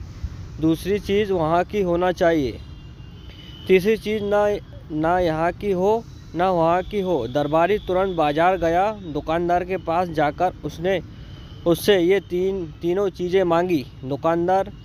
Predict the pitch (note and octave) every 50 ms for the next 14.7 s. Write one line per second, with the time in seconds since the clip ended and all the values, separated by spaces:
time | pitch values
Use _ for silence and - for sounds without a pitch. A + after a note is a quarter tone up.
0 | - - D#3 D3+ - - F#3+ F#3+ F3 D3+ D#3 E3 F3+ F#3 - - F3+ F3 F3 E3
1 | F#3 F3+ E3+ E3+ D3+ C#3 D#3+ E3+ F#3 F3+ E3 D#3 D3+ F3+ F#3 - E3+ F3+ F#3 E3+
2 | D#3+ D#3+ E3 F3 F#3 G3 F#3+ - - - - - - - - - D#3+ F#3 F#3+ E3+
3 | D#3 F3+ F3 E3 F#3+ G3+ G#3 F#3+ - D3+ - D#3+ D#3+ D#3+ F#3 F#3+ E3 F3+ G3 G3+
4 | F3+ F3 E3+ F#3 G3+ G3+ F3 D#3 E3 F3 F3+ D#3+ - F#3+ F3+ - - - E3 C3+
5 | A2+ A2 A2+ - - D#3+ F3+ F#3+ F3 - - F#3 F#3 G3 G3+ G3+ G3 F3+ - -
6 | E3+ E3 D#3+ F3+ F#3+ F#3 F3+ - G3 G3 F#3 E3 D3+ C3+ C3+ C#3+ D3 D3 D#3+ F3
7 | F#3+ G3 G3 - - - - - - - - - F3 F#3+ F#3+ - - D3+ D3+ E3
8 | F#3+ F#3 D#3+ E3 D#3 - D#3 D#3 E3 F3+ F3 F3 F#3+ F#3 - - D#3+ D3+ D3+ F3+
9 | F#3+ F#3 F3 E3 D3+ F3 F#3+ G3 F#3 D#3 C#3+ D#3+ F3 G3 F3+ - - D3+ D3 -
10 | - F#3+ F3+ E3 D#3+ E3 E3+ E3+ F#3 F#3 F3 - E3+ E3 F3+ F3+ E3 C#3+ E3 D#3
11 | D#3 D#3+ E3 F3 F3 F3 - - - - - D#3 D#3+ F3 F#3 F3+ F3 F3 F#3 F3+
12 | E3+ D#3+ D#3+ F3 G3+ G#3+ - - - - - - - - - F3 E3 D#3+ D#3+ E3
13 | F3+ F#3+ E3+ E3 E3+ D#3+ E3+ G3 F#3+ E3+ D#3+ D3 C#3+ D3+ D#3+ E3+ F3+ F#3+ F#3 D#3+
14 | C#3 D#3 E3+ F3 E3 - D3 D#3+ D#3+ D3+ C3+ G#2+ -